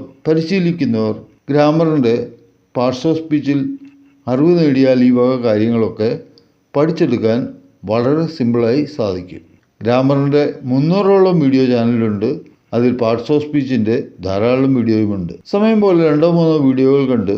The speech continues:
parts of speech-ിനെ പറ്റിയുള്ള അറിവ് നേടിയാൽ വളരെ പ്രധാനപ്പെടും.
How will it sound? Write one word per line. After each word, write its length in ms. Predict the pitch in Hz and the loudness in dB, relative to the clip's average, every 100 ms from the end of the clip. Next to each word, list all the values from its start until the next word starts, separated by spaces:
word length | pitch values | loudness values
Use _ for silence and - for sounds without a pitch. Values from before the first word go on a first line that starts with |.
| 107 - - | -6 -12 -2
parts 240 | 151 160 175 | 0 0 -2
of 60 | 202 | -4
speech-ിനെ 360 | - 180 156 175 | -4 -4 -2 -2
പറ്റിയുള്ള 680 | 170 170 165 143 117 123 - | -2 0 2 2 2 -2 -4
അറിവ് 500 | 131 123 170 202 180 - | -4 -2 0 0 -2 -2
നേടിയാൽ 500 | 120 110 107 107 113 151 | -2 0 0 0 0 -2
വളരെ 280 | 127 120 | -2 0
പ്രധാനപ്പെടും. 600 | 120 110 98 92 85 69 | 0 0 -2 -4 -8 -14